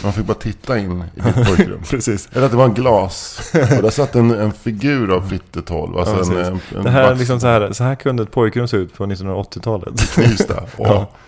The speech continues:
Speaker 2: Så här. <laughs> Tyvärr har de liksom ändrat lite i det här pojkrummet.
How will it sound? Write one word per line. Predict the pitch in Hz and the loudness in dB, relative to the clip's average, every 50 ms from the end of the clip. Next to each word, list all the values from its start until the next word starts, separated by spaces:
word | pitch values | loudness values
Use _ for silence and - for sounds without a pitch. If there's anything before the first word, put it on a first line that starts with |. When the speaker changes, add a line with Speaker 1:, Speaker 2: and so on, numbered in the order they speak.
| 98 92 90 - - - _ | -18 -18 -18 -18 -20 -20 _
Speaker 2:
Så | - - - 110 | -16 -4 -2 -2
här. | 98 87 92 90 87 110 92 73 131 117 113 98 90 - - - | 0 0 0 -2 -2 -2 0 2 4 4 4 2 0 -4 -10 -16
<laughs> | - - - - | -20 -18 -4 0
Tyvärr | 131 127 131 123 | 4 6 6 6
har | 127 127 123 | 6 4 2
de | 123 123 | 2 0
liksom | 120 110 123 123 | 0 -2 -2 -2
ändrat | 113 131 123 117 117 120 131 120 | 0 0 0 0 2 2 2 0
lite | 117 95 - | 0 -2 -2
i | 98 | -2
det | 92 | -2
här | 90 85 | -2 -2
pojkrummet. | 92 87 85 87 - - - - - | -4 -6 -6 -6 -8 -8 -10 -12 -14